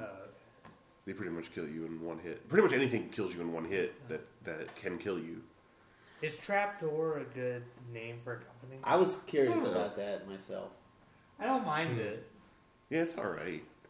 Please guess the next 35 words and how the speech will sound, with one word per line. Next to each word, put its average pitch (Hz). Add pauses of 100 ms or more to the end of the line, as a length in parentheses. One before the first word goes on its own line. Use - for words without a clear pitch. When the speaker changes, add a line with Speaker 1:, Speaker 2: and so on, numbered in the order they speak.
(200)
Speaker 2:
I 85
mean, 85 (1800)
I 101
don't 104
Speaker 1:
What 123
would 123
Speaker 2:
wouldn't 117
Speaker 1:
you -
Speaker 2:
say 107
Speaker 1:
name 85
Speaker 2:
it's 85
Speaker 3:
You 127
know 135
what 135
they 139
Speaker 2:
horrible. 135
Speaker 3:
call 127
poison 135
in 127
Japan? 131 (600)
A 107
new 110
half. 95 (340)
Speaker 1:
Dick 131
girl? 151 (340)
Oh. 147 (920)
Speaker 4:
A 92
new 92 (120)
half? 120 (1300)
Speaker 3:
By 127
the 127
way, 113
officially 117
a -
man. 82